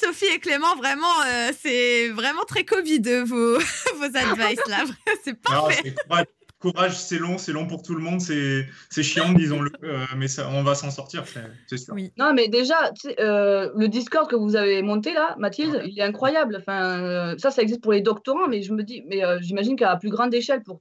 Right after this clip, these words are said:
Speaker 3: tous les étudiants, ça serait impossible à mettre en place. Mais, enfin, euh, impossible, euh, j'aime pas ce mot. Mais, euh, que ça demanderait beaucoup de choses, mais c'est pas comment, tu sais, comment, euh, rass-, rassembler des gens, euh, mais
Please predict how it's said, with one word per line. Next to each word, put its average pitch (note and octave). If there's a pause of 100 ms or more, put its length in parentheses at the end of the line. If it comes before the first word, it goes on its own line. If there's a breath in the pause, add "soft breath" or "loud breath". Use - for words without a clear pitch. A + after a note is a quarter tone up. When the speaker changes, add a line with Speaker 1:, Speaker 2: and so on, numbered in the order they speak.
Speaker 3:
tous A#3
les G#3
étudiants, A3+
ça G#3+
serait F3
impossible G3
à F#3
mettre F3+
en A#3
place. C#4
Mais, F#3
enfin, E3
euh, D#3
impossible, F3
euh, D#3+
j'aime E3+
pas F#3+
ce F3
mot. F3 (360 soft breath)
Mais, G3+
euh, F#3
que F#3
ça G#3
demanderait G3
beaucoup A#3
de -
choses, D#4+
mais G#3+ (840)
c'est G#3+
pas B3+
comment, G#3
tu D4+
sais, D4+ (680)
comment, A3+
euh, F#3+
rass-, G#3+
rassembler C#4+
des C#4
gens, D4+
euh, G3+ (340)
mais G3+